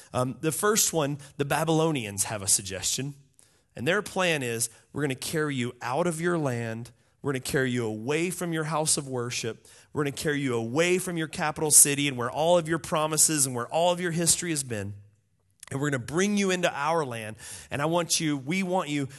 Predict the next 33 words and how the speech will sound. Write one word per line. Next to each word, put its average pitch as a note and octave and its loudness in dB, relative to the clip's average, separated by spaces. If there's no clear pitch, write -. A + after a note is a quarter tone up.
you're C#3+ 0
gonna C#3 0
move F#3+ 2
into G#3 4
the F3+ 2
city. F3+ 8
You're E3 0
gonna D3+ -2
move D#3+ 2
into G#3+ 0
the D#3+ -4
city G3+ 4
of E3+ -4
Babylon. D#3 2
And E3 -2
over A#3 2
the F#3+ 0
next F#3+ 2
however G3 4
many F#3+ 2
years F3 0
or D#3+ 2
however D#3+ 0
many E3+ 0
generations, D3+ -4
you're G3 0
gonna G3+ 0
just D#3 0
completely F3+ -6
assimilate B2 0
into A2 -6
the F#2+ -8
culture. - -12